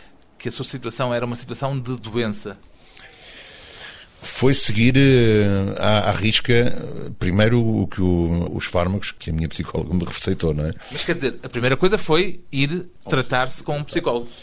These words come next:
Speaker 2: Ir tratar-me com um psicólogo. Depois, eh, fiz, eh, duas coisas que me ajudaram bastante.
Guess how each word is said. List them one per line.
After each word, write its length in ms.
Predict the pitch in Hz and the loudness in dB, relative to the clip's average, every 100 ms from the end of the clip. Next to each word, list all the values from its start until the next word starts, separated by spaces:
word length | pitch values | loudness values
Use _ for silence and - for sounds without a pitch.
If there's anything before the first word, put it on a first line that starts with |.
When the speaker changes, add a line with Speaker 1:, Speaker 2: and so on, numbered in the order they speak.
| - - | -6 0
Speaker 2:
Ir 140 | 107 | 0
tratar-me 340 | 98 92 92 | 2 2 2
com 120 | 87 87 | 0 -4
um 40 | |
psicólogo. 480 | - - 78 73 - - - - - - _ | -6 -8 -10 -10 -14 -20 -20 -20 -20 -20 _
Depois, 640 | 104 101 117 135 147 143 139 | -12 -2 4 6 6 4 4
eh, 140 | 131 | 4
fiz, 380 | 107 104 92 85 | 4 2 0 2
eh, 120 | 90 | 0
duas 360 | 87 101 113 101 | 0 2 2 2
coisas 320 | 104 98 98 | 2 0 0
que 180 | - - | -4 -2
me 100 | 87 | 0
ajudaram 420 | 78 85 82 80 78 | 2 2 2 0 -2
bastante. 600 | 71 80 - 71 64 64 | -4 -4 -4 -6 -8 -10